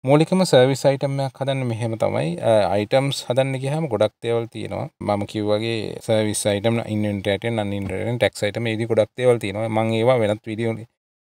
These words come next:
ඉස්සරහට කියලා දෙන්නම්. මොකද මේ වීඩියෝ එක දික් වෙන එකම වීඩියෝ එක කරන්න ගියොත් මොන හරි ප්‍රශ්නයක් මේ සම්බන්ධ තියෙනවා නම් කමෙන්ට් එකක් දාන්න. ඒ වගේම සබ්ස්ක්‍රයිබ් කරන්න අමතක කරන්න එපා.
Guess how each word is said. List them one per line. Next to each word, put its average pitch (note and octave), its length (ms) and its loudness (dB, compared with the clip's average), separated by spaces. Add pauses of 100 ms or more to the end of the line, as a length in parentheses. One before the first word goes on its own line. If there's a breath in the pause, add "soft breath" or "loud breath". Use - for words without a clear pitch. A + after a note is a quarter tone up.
(220)
ඉස්සරහට A2+ 360 2
කියලා G#2 240 -2
දෙන්නම්. A#2+ 340 -2
මොකද G#2+ 340 -4
මේ G2+ 220 -6
වීඩියෝ G#2 280 -2
එක G#2+ 120 -6
දික් G#2 200 -6
වෙන G#2+ 140 -4 (140)
එකම A2 240 0
වීඩියෝ G#2+ 280 2
එක G2+ 80 -2
කරන්න A2+ 280 2
ගියොත් A2+ 220 0 (100)
මොන C3+ 160 2
හරි D#3 120 6
ප්‍රශ්නයක් C#3 320 4
මේ C3+ 120 2
සම්බන්ධ A#2+ 360 0
තියෙනවා A#2 220 2
නම් A2+ 80 -2
කමෙන්ට් G#2 340 -4
එකක් G#2 140 0
දාන්න. A2 260 -2
ඒ A2+ 100 -2
වගේම G#2+ 260 -4
සබ්ස්ක්‍රයිබ් G2+ 400 -6
කරන්න G2+ 240 -8
අමතක G2+ 280 -6
කරන්න G#2 240 -8
එපා. A#2+ 200 -6